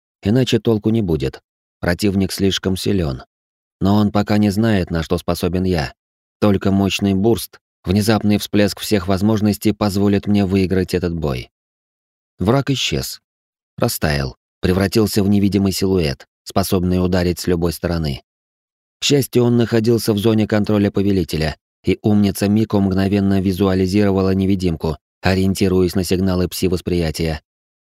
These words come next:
Ментальный локатор делал Ворона видимым для меня даже с закрытыми глазами.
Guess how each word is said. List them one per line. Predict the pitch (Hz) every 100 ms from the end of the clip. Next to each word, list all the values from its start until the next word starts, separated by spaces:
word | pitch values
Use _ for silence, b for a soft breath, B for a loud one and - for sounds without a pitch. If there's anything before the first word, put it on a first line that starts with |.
| _ -
Ментальный | 107 110 127 127
локатор | 117 117 131 117 110
делал | 101 117 110 107
Ворона | 101 107 104 104
видимым | 107 98 92 95
для | 90 95
меня | 95 95 104
даже | 95 98 92
с | 90
закрытыми | 95 92 95 90 90
глазами. | 92 92 85 71 64